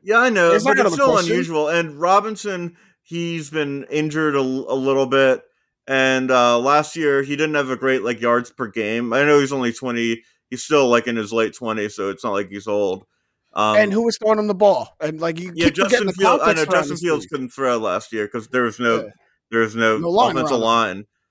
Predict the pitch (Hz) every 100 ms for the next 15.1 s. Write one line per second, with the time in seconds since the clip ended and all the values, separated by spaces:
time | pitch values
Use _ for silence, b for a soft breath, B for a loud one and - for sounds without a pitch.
0 | - 185 190 120 120 120 107 123 117 110
1 | _ _ _ _ _ _ _ _ _ _
2 | _ _ _ 143 143 - _ _ _ _
3 | _ 160 170 160 131 _ _ _ _ 143
4 | 180 180 165 165 151 143 123 - 131 127
5 | 151 160 135 123 135 - 120 110 104 -
6 | 80 113 - - _ _ _ _ _ _
7 | 143 135 147 143 131 110 127 127 131 123
8 | 131 - 123 113 120 123 110 - 117 117
9 | 120 107 104 - _ - 104 101 104 101
10 | 98 98 117 101 98 - 98 90 - _
11 | _ _ - 185 147 208 196 185 214 196
12 | 240 220 220 220 220 226 226 220 _ _
13 | - 160 226 196 202 160 165 - 196 220
14 | 220 190 165 175 170 160 135 127 123 117
15 | 117